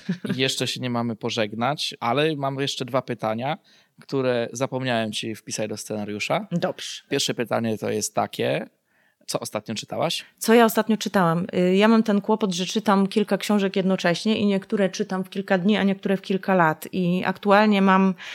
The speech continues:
Speaker 1: co widać, jakbyście spojrzeli oczami Artura, mam na różnych blatach różne książki i chyba jestem najdalej, jeżeli chodzi o księgi jakubowe Olgi Tokarczuk. Natomiast, y, no, jest to jedna chyba z czterech, które w tej chwili czytam.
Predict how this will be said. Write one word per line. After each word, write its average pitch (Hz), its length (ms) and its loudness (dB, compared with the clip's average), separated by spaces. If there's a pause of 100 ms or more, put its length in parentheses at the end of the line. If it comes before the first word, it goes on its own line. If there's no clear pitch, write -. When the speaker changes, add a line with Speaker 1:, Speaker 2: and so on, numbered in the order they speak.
(180)
Speaker 1:
co 202 200 0
widać, 175 600 2
jakbyście 156 800 0
spojrzeli 170 480 0
oczami 170 360 -2
Artura, 180 420 2
mam 170 280 2
na 165 120 2
różnych 175 340 0
blatach 170 380 2
różne 208 340 2
książki 190 560 2 (320)
i 190 80 0
chyba 214 380 6
jestem 208 560 4
najdalej, 208 520 6
jeżeli 196 300 2
chodzi 202 340 0
o 180 140 2
księgi 190 340 0
jakubowe 185 640 2
Olgi 208 240 2
Tokarczuk. 226 640 2 (360)
Natomiast, 233 580 4
y, 214 40 4 (500)
no, 214 300 2
jest 220 240 6
to 214 80 2
jedna 196 320 4
chyba 185 200 0
z 175 120 -8
czterech, 156 460 0
które 170 240 -8
w - 60 -18
tej 165 140 -4
chwili - 280 -8
czytam. 196 360 -6